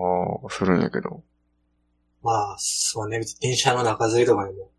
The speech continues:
Speaker 2: はい、あったすんのかね？知らんけど。
Speaker 1: いやー、ないんちゃうかな。
Speaker 2: 関西にはないかもしれんけど。
Speaker 1: いやいや、か-、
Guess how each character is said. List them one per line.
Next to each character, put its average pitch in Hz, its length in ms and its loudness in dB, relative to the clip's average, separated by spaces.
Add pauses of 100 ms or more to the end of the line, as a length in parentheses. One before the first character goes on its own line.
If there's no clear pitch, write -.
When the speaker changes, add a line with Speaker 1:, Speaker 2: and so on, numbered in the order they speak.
(100)
Speaker 2:
は - 160 -2
い、 - 180 -2
あ 107 80 -6
っ - 60 -8
た 139 100 0
す - 140 0
ん - 20 6
の 135 80 8
か 98 100 -6
ね？ 95 220 -12
知 - 160 -2
ら 110 80 -4
ん 104 60 -6
け 98 100 -10
ど。 95 60 -12
Speaker 1:
い - 40 -12 (580)
や 104 100 -8 (160)
ー、 98 40 -8
な 101 140 -2
い 117 80 0
ん 113 80 -8
ち 101 140 2
ゃ - 20 2
う 92 80 -4
か 87 160 -2
な。 - 60 -2 (2000)
Speaker 2:
関 151 80 -6
西 - 180 -6
に - 80 -14
は - 80 -14
な - 100 -10
い - 40 -12
か - 100 -10
も - 60 -14
し - 140 -8
れ 123 60 -10
ん - 20 -10
け - 60 2
ど。 170 80 10
Speaker 1:
い 165 40 12
や 139 220 12
い 135 40 10
や、 135 60 6
か-、 139 260 2